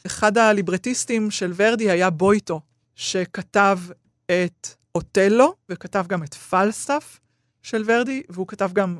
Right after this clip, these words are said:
אופרה משל עצמו, מפיסטופלה, והוא אהב למצוא מילים לא בשימוש. מילים ארכאיות, מילים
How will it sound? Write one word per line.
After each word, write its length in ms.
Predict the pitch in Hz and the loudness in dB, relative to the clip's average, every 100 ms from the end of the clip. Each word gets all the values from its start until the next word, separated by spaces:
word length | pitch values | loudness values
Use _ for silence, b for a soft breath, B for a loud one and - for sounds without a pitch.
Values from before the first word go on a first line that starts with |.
| _ 185 | _ -4
אופרה 300 | 196 202 156 | 0 0 0
משל 260 | 156 156 | -4 -8
עצמו, 320 | 147 202 233 | -6 0 0
מפיסטופלה, 680 | 214 - 165 202 196 269 311 339 b - | 0 -8 -6 -4 0 0 0 -6 b -4
והוא 480 | 202 - 311 370 466 _ | -4 6 8 8 6 _
אהב 380 | 214 - 254 294 269 | -8 0 2 2 -2
למצוא 800 | 226 202 190 - - 254 254 262 - | -4 -2 -4 -4 2 4 4 2 -4
מילים 440 | 202 190 269 294 _ _ - | -4 -2 -4 -8 _ _ 0
לא 200 | 202 214 | 4 6
בשימוש. 640 | 220 - 165 147 - - _ _ _ | 4 -4 -6 -8 -16 -18 _ _ _
מילים 300 | 185 202 220 214 | -4 0 0 2
ארכאיות, 1000 | 190 180 - 214 208 202 170 160 151 - | 0 0 -2 2 2 2 0 -4 -8 -12
מילים 560 | 170 190 190 220 214 | -8 -6 0 2 2